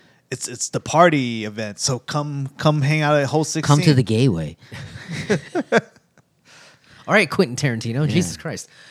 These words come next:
Speaker 3: No, m-, but I'm saying, like, if you have a, a passing interest in golf, you understand that there are basic tenets to the game. And it seems like for this one weekend or, or the,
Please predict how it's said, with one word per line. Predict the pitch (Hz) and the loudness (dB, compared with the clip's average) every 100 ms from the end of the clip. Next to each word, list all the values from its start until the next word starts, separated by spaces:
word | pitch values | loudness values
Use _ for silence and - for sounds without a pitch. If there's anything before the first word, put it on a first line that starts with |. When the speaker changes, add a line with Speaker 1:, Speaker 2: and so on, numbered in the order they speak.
| - | -4
Speaker 3:
No, | - | -2
m-, | 185 185 | -2 2
but | 220 | 2
I'm | 214 | 4
saying, | 247 208 | 0 2
like, | 190 - | 0 0
if | 151 | 0
you | 202 | 2
have | 170 196 | 2 0
a, | - | -2
a | 123 | -4
passing | - 160 156 160 190 - | -6 0 2 2 -4 -2
interest | 151 - 143 - | -4 0 -4 -4
in | 117 90 | -10 -6
golf, | 120 113 - - _ _ _ _ - | -2 -2 -4 -12 _ _ _ _ 0
you | 165 - | 0 4
understand | 170 180 170 - 156 131 | 2 4 2 2 2 2
that | 113 | -2
there | 139 | -2
are | 123 | 0
basic | 120 - 135 135 127 - | -4 0 0 2 -2 -6
tenets | - 120 101 - | -6 -4 -6 -12
to | - | -10
the | 110 | -8
game. | 101 113 101 73 _ _ _ - | -8 -6 -8 -10 _ _ _ -4
And | 143 139 | -2 -2
it | 139 | -2
seems | - 160 143 | 0 2 2
like | 135 - _ | -2 -4 _
for | - | 0
this | 135 131 | 2 2
one | 113 117 185 180 | -2 2 4 4
weekend | 202 - 147 139 135 | 4 4 2 2 -2
or, | 127 127 | 0 -2
or | - 123 | 0 -4
the, | 127 | -2